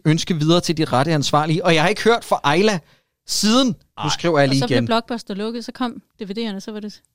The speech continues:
Speaker 1: Nej, Blockbuster eksisterer stadig.
Speaker 3: Ja, det er.
Speaker 1: On the line.
Speaker 3: Ja.
Speaker 1: Men her til sidst, vi skal lige have nogle pluggerinos. Undskyld, jeg skriver lige til Ejla
Speaker 3: Ja.
Speaker 1: imens. Ulla, hvor kan man opleve dig henne?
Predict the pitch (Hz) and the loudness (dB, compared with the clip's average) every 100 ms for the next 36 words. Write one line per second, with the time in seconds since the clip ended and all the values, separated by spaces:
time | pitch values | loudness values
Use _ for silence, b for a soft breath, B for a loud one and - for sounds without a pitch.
0 | _ 147 165 202 208 220 - 185 - - | _ -2 2 0 2 0 0 -2 -2 -2
1 | 202 180 156 170 185 - - 233 180 - | 0 0 2 2 2 -4 -10 -10 -12 -18
2 | _ - 151 165 151 135 143 156 104 B | _ -2 0 2 2 4 4 2 -4 B
3 | B B 175 185 160 233 233 214 - 233 | B B 0 2 2 2 2 0 2 0
4 | - - - 165 - 185 214 240 175 214 | 0 -6 -2 0 2 2 2 2 2 2
5 | 190 202 165 175 196 196 - 190 143 214 | 2 2 2 2 2 2 0 0 0 0
6 | 160 156 160 - 196 180 170 175 - 156 | 0 0 0 0 2 4 2 0 0 0
7 | 143 139 156 160 135 143 185 - b b | 2 2 4 4 4 2 -2 -10 b b
8 | b b _ - 156 190 180 _ _ 127 | b b _ 0 2 4 0 _ _ 0
9 | 170 180 170 160 151 165 165 156 147 160 | 0 2 0 2 0 2 2 4 4 4
10 | 160 | 2